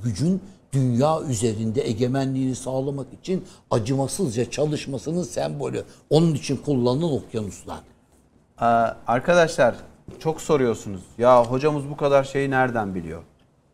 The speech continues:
Speaker 2: Nasıl biliyor bu kadar analiz?" Okuyor gördüğünüz gibi. Ve okuduklarını da artık paylaşıyor, bizimle yorumluyor. Üstüne bir de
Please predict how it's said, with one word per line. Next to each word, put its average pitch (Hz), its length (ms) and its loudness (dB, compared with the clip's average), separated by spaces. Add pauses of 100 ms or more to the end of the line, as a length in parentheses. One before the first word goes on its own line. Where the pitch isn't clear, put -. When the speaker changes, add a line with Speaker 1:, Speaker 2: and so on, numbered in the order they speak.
(440)
Speaker 2:
Nasıl 117 400 -2
biliyor 80 280 -8 (140)
bu 110 40 -20
kadar 98 260 -2
analiz?" 113 320 -10 (240)
Okuyor 165 320 -6 (220)
gördüğünüz 113 500 -2
gibi. 73 160 -18 (720)
Ve 190 260 2 (220)
okuduklarını 139 580 -2
da 127 60 2
artık - 360 -2 (320)
paylaşıyor, 131 600 4
bizimle 107 360 -6
yorumluyor. 113 560 -2 (240)
Üstüne 147 400 -4
bir 127 80 -2
de 165 180 -2